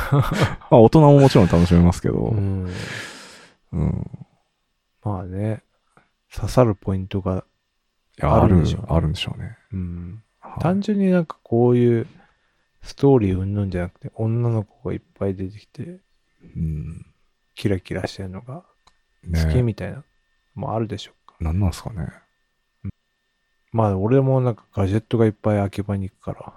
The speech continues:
Speaker 1: ら、
Speaker 2: うん。
Speaker 1: 全然まあ。
Speaker 2: まあそういう感じですよ、でも。
Speaker 1: そういう感じなんですかね。<laughs> っていうか、わかんないけど。無理やり。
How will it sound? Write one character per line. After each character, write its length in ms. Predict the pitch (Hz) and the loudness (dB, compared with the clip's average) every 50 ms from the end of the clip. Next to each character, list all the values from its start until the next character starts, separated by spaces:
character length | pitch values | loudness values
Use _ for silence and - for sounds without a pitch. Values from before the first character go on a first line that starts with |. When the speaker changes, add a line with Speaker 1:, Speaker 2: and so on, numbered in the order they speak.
| - - - - _ _ - | -20 -20 -20 -20 _ _ -6
Speaker 1:
ら、 60 | 82 | -4
Speaker 2:
う 40 | 82 | -4
ん。 160 | - 101 101 _ _ _ _ _ _ _ _ _ _ _ _ _ _ _ _ | -4 -6 -12 _ _ _ _ _ _ _ _ _ _ _ _ _ _ _ _
Speaker 1:
全 160 | - 107 98 92 | -6 -6 -6 -6
然 200 | 95 92 90 90 | -6 -10 -12 -12
ま 200 | 92 98 107 - - | -14 -16 -16 -18 -20
あ。 80 | - _ _ _ _ _ _ _ _ _ _ _ _ _ - | -20 _ _ _ _ _ _ _ _ _ _ _ _ _ -4
Speaker 2:
ま 120 | - 92 | -2 -2
あ 20 | 87 | -2
そ 160 | - - 95 | 2 4 6
う 40 | 95 | 6
い 20 | 98 | 6
う 20 | |
感 140 | - 95 92 | 6 6 6
じ 80 | 87 | 6
で 40 | 90 | 4
す 100 | 85 - | 2 0
よ、 60 | - | -4
で 60 | - 85 | -10 -10
も。 60 | - | -12
Speaker 1:
そ 160 | - - 104 | -8 -6 -4
う 40 | 101 | -4
い 40 | 101 | -4
う 40 | |
感 220 | - - - 98 98 | -6 -6 -6 -6 -6
じ 140 | 95 - - | -8 -10 -12
な 100 | - - | -6 -2
ん 20 | |
で 60 | - | 0
す 600 | - - - - - - - - - - - - - | 0 0 0 0 0 0 0 0 -2 -4 0 0 0
か 100 | - - | 2 0
ね。 260 | - - - 101 92 - | -4 -2 -2 -2 -2 -4
<laughs> 80 | - - | -8 -8
っ 20 | - | -8
て 120 | - - - | -10 -10 -10
い 20 | |
う 40 | - - - - - - - - - - - - - - - - - | -8 -6 -4 -2 -2 -4 -2 -2 -4 -4 -2 -2 -2 -2 -2 -2 0
か、 80 | - - | 2 2
わ 60 | 120 | 2
か 180 | - - - 110 | 2 2 0 0
ん 60 | 92 - | 0 0
な 100 | - 80 | -4 -2
い 40 | |
け 140 | - - - | 2 2 2
ど。 80 | - - - - - - - 294 247 226 214 196 190 180 175 170 156 147 143 131 113 110 101 | 2 2 -2 -8 -6 -4 -2 2 4 6 6 6 6 6 6 6 4 4 2 0 -2 -2 -4
無 80 | 98 | -6
理 160 | 95 104 104 | -4 -4 -4
や 100 | 101 98 | -4 -4
り。 140 | 92 95 95 | -6 -10 -12